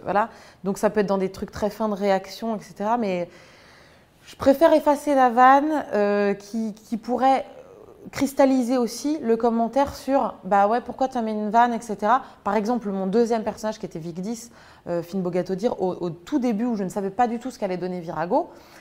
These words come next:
j'avais fait un accent islandais parce que ça me faisait marrer d'imaginer que personne sait ce que c'est que l'accent islandais. Si tu veux faire un accent anglais, tout le monde sait le faire. Ils-, donc je trouvais ça vraiment basiquement rigolo.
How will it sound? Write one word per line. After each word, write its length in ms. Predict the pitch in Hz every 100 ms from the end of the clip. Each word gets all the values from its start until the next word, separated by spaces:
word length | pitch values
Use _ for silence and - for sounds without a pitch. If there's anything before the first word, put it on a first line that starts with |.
| -
j'avais 160 | - 208
fait 120 | 247
un 100 | 226
accent 260 | 202 -
islandais 640 | 208 202 214 214 202 226 277 - - _ _
parce 140 | 208 -
que 60 |
ça 140 | 214 214
me 80 |
faisait 220 | 196 196 208
marrer 280 | 202 208
d'imaginer 480 | 226 196 190 170 214
que 180 | 226 190 - _ _ _ _ _ -
personne 540 | 226 - - 262 302
sait 160 | 302 233
ce 80 | -
que 80 | 196
c'est 180 | 254
que 60 | 247
l'accent 240 | 214 -
islandais. 480 | 220 214 220 220 202 - -
Si 60 | -
tu 80 | 214
veux 60 |
faire 140 | 196 202
un 60 |
accent 240 | 202 202 202
anglais, 180 | 196 240
tout 140 | 214
le 60 | 196
monde 80 |
sait 120 | 190 160
le 140 | 180
faire. 280 | 180 285 247
Ils-, 180 | 196 170 - - - - - - -
donc 160 | 202 190
je 80 | -
trouvais 200 | 190 196
ça 240 | 226 233 - -
vraiment 340 | 165 180 214
basiquement 560 | 226 226 220 226 247 247
rigolo. 500 | - 247 214 226